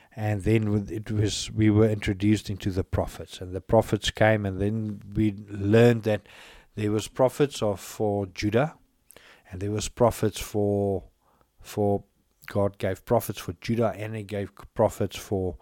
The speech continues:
for the northern kingdom, for Israel. Like Jeremiah was for Judah, and Hos-, Hosea, that we also did later on. We'll speak on the, that episode as well. Hosea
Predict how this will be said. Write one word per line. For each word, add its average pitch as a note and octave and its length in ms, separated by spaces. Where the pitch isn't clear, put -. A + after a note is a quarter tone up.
for G2 300
the F#2+ 100
northern G2+ 380
kingdom, G#2 400
for F#2 280
Israel. G#2+ 520
Like G2 320
Jeremiah G2+ 840
was G2 240
for F#2+ 300
Judah, G#2 360
and F#2 160
Hos-, F#2+ 560
Hosea, G2+ 760
that G2 260
we G2+ 160
also G2+ 360
did G2+ 480
later F#2+ 420
on. F#2 300
We'll F#2 140
speak - 340
on G2 100
the, F#2 80
that G2 360
episode G#2+ 500
as G2 160
well. G2+ 220
Hosea G2+ 680